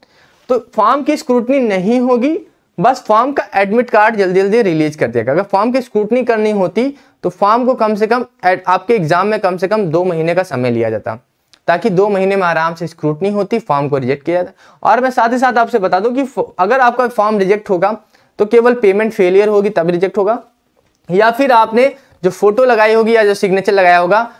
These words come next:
वो बिल्कुल भी साफ नहीं होगा, मतलब बिल्कुल धुंधला होगा, फोटो सही से नहीं होगी, साइड से फेस दिख रहा होगा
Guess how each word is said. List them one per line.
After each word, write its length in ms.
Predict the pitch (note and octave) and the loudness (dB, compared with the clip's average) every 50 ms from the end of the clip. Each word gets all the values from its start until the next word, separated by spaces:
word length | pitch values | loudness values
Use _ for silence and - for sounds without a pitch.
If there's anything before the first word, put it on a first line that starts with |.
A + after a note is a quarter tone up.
| - _ _ - F3+ | -20 _ _ -2 2
वो 120 | G#3 A#3 | 2 2
बिल्कुल 380 | G#3 G3 G#3+ G#3 G#3 A#3 A#3+ A#3 | 4 2 0 0 2 0 0 2
भी 140 | G#3 B3 | 2 0
साफ 480 | A#3+ - - F#3+ E3+ F3+ G3 F#3+ - - | -2 -2 -2 0 0 0 0 -2 -2 -4
नहीं 300 | C#3+ C3+ D3 E3 E3+ D#3 | -4 -2 0 0 0 0
होगा, 300 | C3+ A2+ G#2+ A2 A2 A2+ - _ _ _ _ - | 0 -2 -2 -4 -6 -8 -10 _ _ _ _ -4
मतलब 160 | D#3 F3+ G3+ | -2 -2 -2
बिल्कुल 440 | F3 F3+ F#3 G3 F#3+ F#3+ G#3+ A3+ G3+ | 0 0 0 0 0 0 -2 -2 0
धुंधला 400 | E3+ F3 F3 F3+ F3+ F#3 G3 G3 | 0 -2 0 2 2 2 2 2
होगा, 500 | F#3 F3+ F3 E3+ F3 F3 F3+ F3+ F3+ F3 | 2 0 0 2 4 4 4 4 2 0
फोटो 360 | E3+ - F3 E3+ E3 E3+ F3+ | -4 -4 -4 -4 -2 -2 -2
सही 180 | E3 F3 E3 E3 | -2 0 -2 -2
से 120 | E3 E3+ | -2 -2
नहीं 180 | D#3 D#3 F3 F#3 | -2 0 0 0
होगी, 280 | F3+ F3 E3 E3+ F3 E3 | 0 0 0 0 -2 -2
साइड 260 | E3 D#3+ D3 D#3 - | -2 -2 -2 -2 0
से 100 | - E3+ | -2 -6
फेस 240 | E3 - E3 E3 D#3+ | -2 -2 -2 0 0
दिख 180 | D3+ D#3+ D3+ | 0 0 0
रहा 120 | D#3+ D3+ D3 | 2 2 2
होगा 300 | D3+ C#3+ D3+ D3+ D3 | 2 2 0 -2 -4